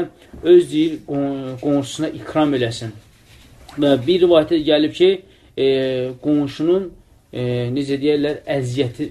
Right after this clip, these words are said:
verməkdən, qonşuya əziyyət verməkdən, yəni çəkinsin. Bu şək yoxdur ki, ümumiyyətlə, e, qonşuluq haqqı Qurani Kərimdə özünün əksini daha geniş tapıb. Eyni zamanda sünnələrlər, e, Peyğəmbər sünnəsində o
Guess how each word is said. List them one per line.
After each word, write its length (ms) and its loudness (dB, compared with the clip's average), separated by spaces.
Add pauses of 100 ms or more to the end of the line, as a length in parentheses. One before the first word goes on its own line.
verməkdən, 600 -2 (160)
qonşuya 540 -2
əziyyət 300 -4
verməkdən, 720 -2 (280)
yəni 260 -2
çəkinsin. 580 -10 (480)
Bu 220 2
şək 340 0
yoxdur 220 4
ki, 120 -6
ümumiyyətlə, 520 2 (440)
e, 60 -6
qonşuluq 760 2
haqqı 400 0 (480)
Qurani 500 0
Kərimdə 540 0 (160)
özünün 480 -4
əksini 420 -6
daha 180 -2
geniş 380 -4
tapıb. 340 -14
Eyni 240 0
zamanda 540 0 (280)
sünnələrlər, 840 0
e, 280 -8 (100)
Peyğəmbər 420 -2
sünnəsində 560 -4
o 360 0